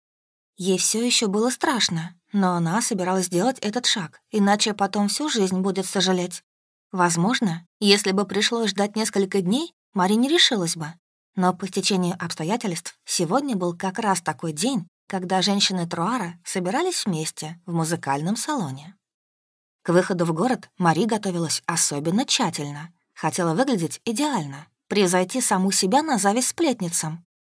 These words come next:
Когда желанный результат был получен, женщина вышла в сопровождении Берты. Они условились, что экономка пройдётся по торговым лавкам,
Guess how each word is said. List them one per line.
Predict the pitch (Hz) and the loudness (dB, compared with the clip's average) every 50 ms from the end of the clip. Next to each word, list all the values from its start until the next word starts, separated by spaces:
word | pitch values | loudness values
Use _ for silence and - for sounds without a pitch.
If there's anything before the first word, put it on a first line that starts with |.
| _ _ | _ _
Когда | - 196 180 180 185 180 | -2 -2 -2 4 4 4
желанный | 180 185 180 185 185 180 180 180 | 4 6 4 4 4 4 2 2
результат | 175 175 180 185 185 190 185 170 | 2 2 2 2 2 2 0 0
был | 165 165 170 165 | 2 2 0 2
получен, | 170 175 175 233 320 330 - 185 165 165 165 _ _ _ _ - | 2 0 0 0 0 -2 -4 -6 -6 -8 -8 _ _ _ _ -6
женщина | - 175 156 160 180 240 254 - 349 381 359 | -4 -2 0 2 2 2 0 0 0 0 2
вышла | 214 214 240 - 302 349 | 2 2 0 0 -2 -2
в | - | -2
сопровождении | - - - 262 233 226 202 185 175 190 226 247 240 | -2 -2 -2 2 2 2 2 2 2 2 2 2 2
Берты. | 180 156 143 135 - - - 160 165 _ _ _ _ _ _ _ _ _ | 0 -2 -6 -8 -10 -12 -14 -14 -14 _ _ _ _ _ _ _ _ _
Они | - 170 170 175 170 | -4 0 2 2 2
условились, | 165 165 165 - 175 202 240 226 190 170 165 165 - - | 2 0 0 -2 -2 0 0 0 -2 -2 -4 -6 -8 -10
что | - - - - 196 180 175 | -6 -8 -4 -2 0 0 0
экономка | 175 - 180 160 175 226 294 320 - 294 | 2 0 0 2 2 2 2 2 0 -4
пройдётся | - - 202 190 175 208 214 - 277 | -2 0 0 0 0 0 -2 -2 -2
по | - 302 | -4 2
торговым | - 285 254 208 196 196 240 277 | 2 2 2 2 2 2 2 2
лавкам, | 277 208 165 160 - _ - 170 175 170 - | 0 -2 -2 -4 -6 _ -6 -6 -6 -6 -10